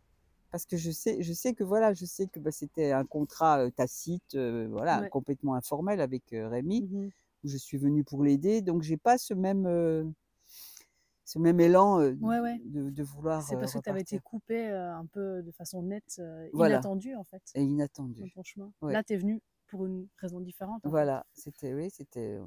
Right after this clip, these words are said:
Speaker 1: c'était un, c'est un engagement que j'ai
Speaker 2: Mmh mh.
Speaker 1: pris de l'aider et
Speaker 2: Ouais.
Speaker 1: puis de l'aider, mais, bah, lui aussi m'aide, hein, de toute façon.
Speaker 2: Oui,
Speaker 1: C'est
Speaker 2: bien sûr.
Speaker 1: réciproque, hein.
Speaker 2: Ouais.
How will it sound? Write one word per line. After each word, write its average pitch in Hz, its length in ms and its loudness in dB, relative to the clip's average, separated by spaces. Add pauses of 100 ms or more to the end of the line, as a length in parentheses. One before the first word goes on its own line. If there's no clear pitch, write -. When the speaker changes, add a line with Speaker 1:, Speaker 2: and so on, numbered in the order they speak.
Speaker 1:
c'était - 280 -12
un, 104 100 -4
c'est - 140 -4
un 110 140 -2
engagement 170 460 -2
que 214 80 -10
j'ai 202 100 -4
Speaker 2:
Mmh 185 120 -8
mh. - 20 -8
Speaker 1:
pris 156 100 -10
de 139 140 -8
l'aider 143 560 -4
et 135 120 -8
Speaker 2:
Ouais. 151 220 -6
Speaker 1:
puis 92 360 -10 (920)
de 110 100 -10
l'aider, 113 260 -4
mais, 117 180 0
bah, 123 140 2
lui 139 160 4
aussi 147 300 0
m'aide, 127 240 0
hein, 151 80 -2
de 165 120 -6
toute - 220 -18
façon. 139 200 -8
Speaker 2:
Oui, 226 160 -4 (380)
Speaker 1:
C'est - 200 -10
Speaker 2:
bien 185 140 -4
sûr. 214 200 -10
Speaker 1:
réciproque, 277 260 -2
hein. 196 220 -4
Speaker 2:
Ouais. 185 160 -14